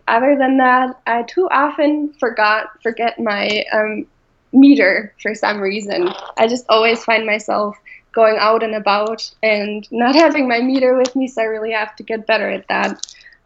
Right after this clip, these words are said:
Um, other than that, when I travel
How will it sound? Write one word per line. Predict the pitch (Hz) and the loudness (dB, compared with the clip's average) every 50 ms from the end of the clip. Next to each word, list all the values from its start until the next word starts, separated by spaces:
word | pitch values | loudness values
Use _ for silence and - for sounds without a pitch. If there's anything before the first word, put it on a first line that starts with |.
| _ _ - | _ _ -2
Um, | 208 208 208 208 208 214 208 208 - | 0 0 0 0 -2 -4 -6 -6 -2
other | - 233 240 262 262 | -2 0 2 2 2
than | 247 240 226 220 | 2 0 0 -2
that, | 226 226 220 226 226 226 226 | -2 -2 -2 -2 -4 -4 -6
when | 220 220 220 | -4 -2 -2
I | 220 214 | -2 -4
travel | 220 - - 240 254 277 277 277 277 269 269 269 269 269 | -4 -4 -2 0 0 0 2 2 2 2 2 2 0 -2